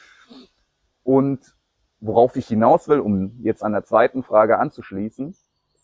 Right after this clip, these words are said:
selbst das Wort Identität prägt uns unheimlich. Und das kann Vorteile, aber auch sehr starke Nachteile haben. Denn wenn wir dieses Wort betrachten, dann sehen wir, dass das Wort aus der, aus dem Lateinischen kommt, aus idem.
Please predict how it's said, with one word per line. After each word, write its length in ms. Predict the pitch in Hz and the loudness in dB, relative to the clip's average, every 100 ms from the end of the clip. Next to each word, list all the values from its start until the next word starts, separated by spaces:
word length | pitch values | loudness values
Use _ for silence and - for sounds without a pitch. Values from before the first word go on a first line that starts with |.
| _ _ - - | _ _ -18 -12
selbst 380 | 113 123 170 - | -2 2 2 -2
das 180 | 120 117 | -4 2
Wort 260 | 120 117 - | 2 2 -2
Identität 760 | 113 117 110 110 - 165 143 _ _ _ _ _ - | -4 -4 -4 -8 -4 -2 -2 _ _ _ _ _ -4
prägt 280 | 160 - | -2 -2
uns 220 | 101 98 - | -6 -8 -10
unheimlich. 720 | 98 87 87 85 78 - _ _ _ _ _ _ _ | -10 -10 -10 -10 -10 -14 _ _ _ _ _ _ _
Und 120 | - 107 | -4 -2
das 200 | 120 - | -2 -2
kann 240 | 117 104 | -6 -6
Vorteile, 540 | - 120 143 147 143 95 | -2 2 2 2 2 2
aber 280 | 107 110 | 2 0
auch 100 | 107 | 0
sehr 140 | - 117 | -6 -4
starke 300 | - 104 107 | -2 -2 -2
Nachteile 500 | 117 143 - 87 80 | -4 -4 -6 -6 -6
haben. 260 | 78 73 _ _ _ _ - | -10 -18 _ _ _ _ -10
Denn 140 | 104 | -6
wenn 320 | 117 113 117 | -4 -4 -4
wir 100 | 113 | -4
dieses 360 | 113 110 110 110 | -6 -8 -8 0
Wort 260 | 117 - | 0 0
betrachten, 640 | - - 147 - - 101 147 _ _ _ _ _ | -4 -4 -4 -4 -10 -10 -10 _ _ _ _ _
dann 140 | 101 95 | -8 0
sehen 200 | 123 123 | 2 2
wir, 100 | 127 | 2
dass 160 | 113 | 0
das 180 | - 101 | -2 -4
Wort 280 | 104 117 - | 2 2 2
aus 200 | 101 - | -4 -4
der, 340 | 101 90 87 - _ _ _ - | -2 -2 -2 -10 _ _ _ -18
aus 140 | 98 | -12
dem 100 | 107 | -4
Lateinischen 460 | 98 - 156 151 - | -2 0 0 -2 -6
kommt, 240 | 147 139 | -4 -4
aus 200 | 107 - | -6 -8
idem. 460 | 113 98 85 82 | -6 -4 -4 -6